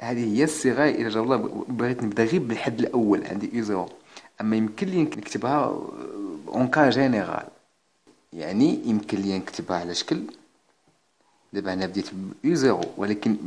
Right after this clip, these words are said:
بشكل عام كتكتب لي على شكل ان موان بي بلس ان سور دو فاكتور يو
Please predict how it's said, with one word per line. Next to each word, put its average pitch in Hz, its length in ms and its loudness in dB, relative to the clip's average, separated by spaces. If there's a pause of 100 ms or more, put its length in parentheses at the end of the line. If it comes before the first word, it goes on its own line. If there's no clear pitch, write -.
(380)
بشكل 104 500 -2
عام 214 340 2
كتكتب - 440 -4
لي 104 160 2
على 92 100 -2
شكل 98 260 -4 (180)
ان 180 320 2
موان 87 440 -2 (180)
بي 240 160 -4 (160)
بلس 90 520 -6
ان 214 200 -2 (840)
سور 95 380 -6
دو 160 300 0 (680)
فاكتور 147 840 -2 (580)
يو 156 240 0